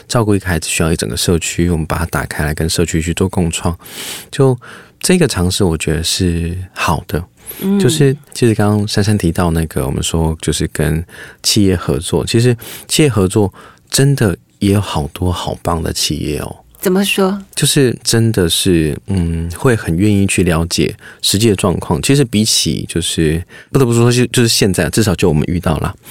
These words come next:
Speaker 1: 就是跟政府比起来，就是其实现在企业在整个，我们说，不管在创生也好，或是在教育也好、永续也好，就是大家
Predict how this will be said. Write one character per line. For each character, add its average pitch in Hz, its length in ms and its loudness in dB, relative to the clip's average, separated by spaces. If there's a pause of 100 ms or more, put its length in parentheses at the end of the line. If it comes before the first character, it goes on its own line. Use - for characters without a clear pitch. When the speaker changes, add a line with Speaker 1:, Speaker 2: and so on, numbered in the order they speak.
(220)
Speaker 1:
就 - 100 -2
是 104 80 4
跟 101 200 2
政 98 160 2
府 90 100 -4
比 73 160 -2
起 - 180 -4
来， - 220 -4
就 - 80 -8
是 101 100 2
其 90 160 0
实 90 120 2
现 95 160 0
在 98 80 4
企 95 340 2
业 92 220 4
在 87 260 0
整 - 160 -2 (160)
个， - 260 -2
我 - 60 -4
们 78 160 0
说， 90 420 0 (520)
不 - 80 -8
管 85 200 0
在 87 360 0
创 101 180 0
生 95 100 2
也 87 140 2
好， - 300 -4
或 - 120 -2
是 95 120 -2
在 90 260 0
教 98 220 2
育 85 180 2
也 80 80 2
好、 - 320 -4
永 92 180 0
续 87 240 2
也 82 80 4
好， 82 280 -2
就 85 100 -6
是 101 80 -2
大 104 160 0
家 98 260 0